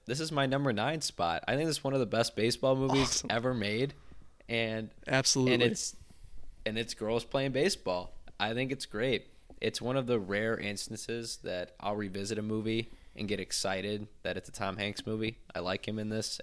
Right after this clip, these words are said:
Speaker 1: as the, the old grumpy coach.
Speaker 2: Very rare.
Speaker 1: I, I think you've hit on a couple of the points, but I've got a thi-, couple things jotted down that I wanna touch up on here. One, this is criminally underrated. I think when people talk about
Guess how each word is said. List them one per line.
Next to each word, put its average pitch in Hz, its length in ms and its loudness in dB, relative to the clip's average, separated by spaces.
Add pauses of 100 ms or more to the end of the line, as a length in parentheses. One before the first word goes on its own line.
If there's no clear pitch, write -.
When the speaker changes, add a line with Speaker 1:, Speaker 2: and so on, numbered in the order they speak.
Speaker 1:
as 92 220 -4
the, 90 260 -4 (300)
the 90 160 -4
old 98 300 -4
grumpy 98 360 -4
coach. - 560 0 (840)
Speaker 2:
Very 123 400 6
rare. 110 300 4
Speaker 1:
I, 101 400 4 (360)
I 107 60 0
think 143 240 -2
you've 143 140 4
hit 131 180 6
on 123 120 2
a 113 60 0
couple 120 300 2
of 117 60 4
the 107 80 -2
points, 107 440 -4
but 98 340 -2 (140)
I've 101 100 -2
got 104 160 4
a 104 60 0
thi-, 107 280 -2 (320)
couple 120 280 0
things 104 260 -2
jotted 95 360 0
down 90 280 -4
that 85 80 -8
I 87 60 -6
wanna 87 260 -8 (380)
touch - 280 -4
up 92 180 -6
on - 180 -8
here. - 300 -12 (460)
One, 104 400 2 (180)
this - 140 -10
is 135 100 0
criminally 120 520 0
underrated. 101 600 -2 (120)
I - 40 -6
think 123 160 -4
when 107 100 -6
people 110 240 -2
talk - 380 -4
about 107 420 2